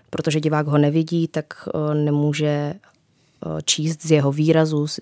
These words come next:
z jeho gest, jak danou situaci chápe ten daný interpret, ten daný herec. Musí se to všechno dostat pouze do hlasu, nicméně zrovna konkrétně tento dialog třeba pro mě, jakožto pro, eh, herečku, byl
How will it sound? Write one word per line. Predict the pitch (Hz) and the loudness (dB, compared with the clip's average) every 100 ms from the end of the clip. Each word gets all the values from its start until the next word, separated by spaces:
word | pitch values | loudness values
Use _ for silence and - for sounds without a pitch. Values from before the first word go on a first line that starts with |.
| - | -8
z | 156 | -2
jeho | 151 139 139 139 | 0 0 0 0
gest, | 156 160 - - - - - - - - - _ - | 0 0 -2 -10 -16 -20 -20 -20 -20 -20 -20 _ 0
jak | 165 156 - - | 4 4 2 -2
danou | 160 151 156 | 4 4 4
situaci | - 165 160 151 156 147 151 - _ _ - | -2 -4 -4 -2 -2 -2 -4 -12 _ _ -12
chápe | - 147 151 - 175 170 | -4 -2 0 4 4 4
ten | - 160 156 151 165 | 2 2 0 -2 -2
daný | 151 156 160 | 2 2 2
interpret, | 156 160 - 160 - | 0 -2 -2 -4 -4
ten | 156 | -4
daný | 156 160 156 | -2 0 0
herec. | 160 165 - - - - - - | 0 -2 -8 -14 -20 -20 -16 2
Musí | 180 156 151 | 4 4 2
se | 160 | 0
to | |
všechno | 151 165 170 | 0 0 0
dostat | 160 - 160 | 0 -2 -4
pouze | - 160 180 | -2 2 4
do | 165 | 2
hlasu, | 147 156 - 185 | 2 0 2 4
nicméně | 180 185 - 165 160 160 160 160 160 _ | 4 2 0 0 2 2 0 -2 -4 _
zrovna | 170 165 160 | -4 0 0
konkrétně | - 156 160 160 160 | 0 0 0 0 0
tento | 156 151 170 | 0 -2 -2
dialog | 156 147 147 151 - | 0 0 0 -2 -4
třeba | - 156 | -4 -4
pro | 151 151 | -2 0
mě, | 143 147 151 | 2 2 0
jakožto | 147 151 - 156 | -2 -6 -6 -6
pro, | 147 156 143 | -4 -4 -4
eh, | _ - 143 143 | _ -10 -8 -4
herečku, | 151 151 - - | -4 -4 -4 -6
byl | 156 160 151 | 0 0 0